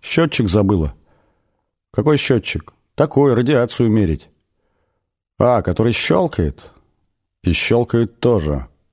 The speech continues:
повернула она к нему круглые глаза маски. "Откуда знаешь?"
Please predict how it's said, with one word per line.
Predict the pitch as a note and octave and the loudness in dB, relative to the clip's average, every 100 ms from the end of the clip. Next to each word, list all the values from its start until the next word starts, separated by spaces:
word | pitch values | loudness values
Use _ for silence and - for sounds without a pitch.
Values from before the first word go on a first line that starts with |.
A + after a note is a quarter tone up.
| _ | _
повернула | - E2+ F2 F2 E2 | -2 0 2 2 2
она | D#2+ D#2 | 0 -2
к | - | 0
нему | E2 D#2 | -2 0
круглые | F#2 F#2+ E2+ E2 | 0 0 2 0
глаза | E2 E2 D2+ E2+ | 0 0 0 0
маски. | E2 D#2+ - D2 C#2 _ | 2 0 -4 -10 -12 _
"Откуда | E2 - G#2 | -6 -2 0
знаешь?" | F#2 F2+ A#2 A2 - | 2 2 2 0 -4